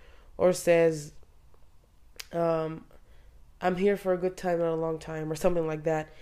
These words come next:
and actually turns out to take account, you know, take accountability of making something serious between you guys. This is my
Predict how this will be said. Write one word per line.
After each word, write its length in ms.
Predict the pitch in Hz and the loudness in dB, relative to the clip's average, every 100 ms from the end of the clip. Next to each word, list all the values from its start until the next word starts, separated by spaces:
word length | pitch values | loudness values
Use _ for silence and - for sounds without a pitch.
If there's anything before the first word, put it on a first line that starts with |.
| - - - | -20 -12 2
and 160 | 190 | 2
actually 420 | 180 185 185 180 175 | 6 4 4 6 6
turns 320 | 180 175 165 | 6 4 2
out 260 | 160 156 - | -6 -10 -8
to 420 | 175 165 160 160 - - - - - - - - - - - - - | -4 -2 -4 -8 -16 -20 -20 -20 -20 -20 -20 -20 -20 -20 -20 -16 -2
take 200 | 190 185 | 0 0
account, 320 | - 170 165 - | -4 -6 -6 -4
you 140 | 185 | 0
know, 100 | 175 | 2
take 240 | 165 185 175 | 2 -2 -4
accountability 720 | 185 175 170 170 165 156 156 | -2 -2 -2 -2 -2 -2 -4
of 300 | 160 147 - - - - - | -6 -8 -14 -20 -20 -20 -10
making 400 | 180 185 185 180 | 0 2 2 0
something 300 | 165 170 165 | -2 -4 -4
serious 300 | 156 165 160 | -6 -4 -4
between 320 | 156 156 156 151 | -6 -10 -10 -10
you 100 | 151 | -10
guys. 380 | - 160 151 - - - - - - - - - | -14 -18 -20 -20 -20 -20 -20 -20 -20 -20 -20 -2
This 220 | 175 190 | 0 2
is 100 | 190 | 0
my 340 | 185 170 170 | -2 -2 -6